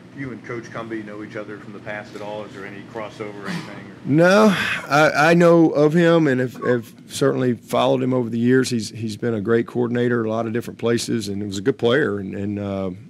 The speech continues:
Speaker 2: you know, he, he's in that whole air raid, uh, world. Uh, he's been very successful. And, um, so never really,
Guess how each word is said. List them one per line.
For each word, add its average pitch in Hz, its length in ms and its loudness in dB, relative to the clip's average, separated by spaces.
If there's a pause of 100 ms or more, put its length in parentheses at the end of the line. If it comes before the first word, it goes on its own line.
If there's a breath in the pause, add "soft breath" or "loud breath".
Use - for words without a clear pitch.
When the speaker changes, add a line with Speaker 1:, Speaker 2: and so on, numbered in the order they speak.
(120)
Speaker 2:
you 110 120 -8
know, 104 140 -4
he, 110 120 -4
he's 107 340 -8
in 110 120 -4
that 113 160 -6
whole 113 380 0 (1040 loud breath)
air 135 220 2
raid, 135 500 2
uh, 110 520 -2
world. 123 580 4 (260 loud breath)
Uh, 107 380 -6
he's 107 180 -6
been 117 240 -4
very 120 220 2
successful. 123 640 -2 (260)
And, 104 280 -6
um, 101 520 -6
so 110 340 0 (540 loud breath)
never 123 340 0
really, 127 600 4